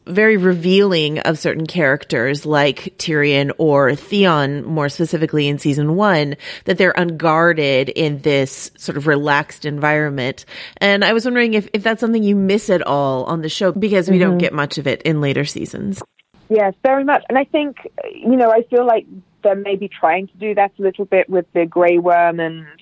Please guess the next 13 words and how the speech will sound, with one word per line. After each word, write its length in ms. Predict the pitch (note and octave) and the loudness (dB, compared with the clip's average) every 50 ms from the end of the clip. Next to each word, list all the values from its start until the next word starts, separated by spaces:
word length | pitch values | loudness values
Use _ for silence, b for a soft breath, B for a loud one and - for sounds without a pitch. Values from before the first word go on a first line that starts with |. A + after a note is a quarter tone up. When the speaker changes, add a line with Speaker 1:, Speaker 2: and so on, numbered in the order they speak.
| _ _ _ - | _ _ _ -4
Speaker 2:
um, 460 | F3 E3+ E3 D#3+ D#3 D#3 D#3+ D#3+ E3 D#3+ | -2 0 0 0 0 -2 -4 -8 -6 -2
what 140 | - - B3 | -2 -2 -2
is 60 | A#3 - - | -2 -2 0
her 60 | A3+ | 2
Speaker 1:
Miss 140 | A3 G3+ G3+ | 2 2 0
Andy, 420 | F#3+ F#3 F#3+ G3 G3+ G3+ A3 G#3+ A3+ | -4 -4 -4 -4 -4 -4 -4 -4 -4
yeah. 300 | - G3 F3 E3+ G#3 G#3 G#3 _ _ | -2 -2 -2 -2 -4 -6 -10 _ _
Speaker 2:
Miss 160 | - A3 G#3+ G#3+ - | -2 -2 -2 0 0
An-, 180 | A3 G#3+ G#3 - _ - | 0 2 0 0 _ -2
thank 220 | A#3+ A3+ G#3+ G3 _ | -2 -2 -2 -2 _
you. 180 | - E3 D#3 D#3+ - | 0 0 2 2 2
I 100 | - G#3+ | 2 0
mean, 220 | A#3 A#3+ A#3+ A3 | 0 0 -2 -4